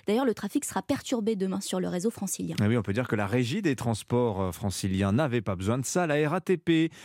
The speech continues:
Speaker 2: est confrontée en ce moment à une pénurie inédite de conducteurs.
Speaker 1: Et vous vous en êtes peut-être rendu compte, ce mois-ci, un quart des bus franciliens sont tout simplement restés au dépôt. Valérie Pécresse, qui préside la région Île-de-France, a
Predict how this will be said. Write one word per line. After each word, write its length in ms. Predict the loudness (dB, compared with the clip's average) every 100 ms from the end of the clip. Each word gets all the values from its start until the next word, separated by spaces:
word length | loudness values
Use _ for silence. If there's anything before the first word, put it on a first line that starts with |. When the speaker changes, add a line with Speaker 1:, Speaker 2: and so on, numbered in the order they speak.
| -16 -2
Speaker 2:
est 100 | -2
confrontée 720 | 0 -2 -4 -4 -4 0 0
en 80 | 0
ce 160 | 0
moment 240 | 0 2 2
à 100 | 2
une 220 | 2 2
pénurie 760 | 0 2 4 4 4 2 0 0
inédite 560 | 2 2 2 -4 -2
de 260 | 0 0 0 0
conducteurs. 560 | -2 -2 -4 -4 -2
Speaker 1:
Et 80 | 0
vous 140 | 0
vous 120 | 0 0
en 80 |
êtes 220 | -2 -2 -4
peut-être 440 | 0 0 0 -2 -4
rendu 360 | 0 0 0
compte, 180 | 2 0
ce 140 | 2
mois-ci, 400 | 2 2 2 -2 -2 -2
un 200 | 0 0 0
quart 380 | 0 2 0
des 160 | -4 -4
bus 240 | 0 -2 -2
franciliens 460 | -2 -2 0 0
sont 160 | 0 0
tout 140 | 0
simplement 440 | 2 0 2 2 2
restés 420 | -2 0 -2 -2 _ 0
au 100 | 2
dépôt. 440 | 2 0 2 0 0 -10 -10
Valérie 320 | -2 -2 -2 -4
Pécresse, 360 | -6 -4 -4
qui 140 | -4 -6
préside 400 | 0 2 2 0
la 100 | 0
région 260 | 0 2
Île-de-France, 460 | 2 0 0 0 0
a 80 | -2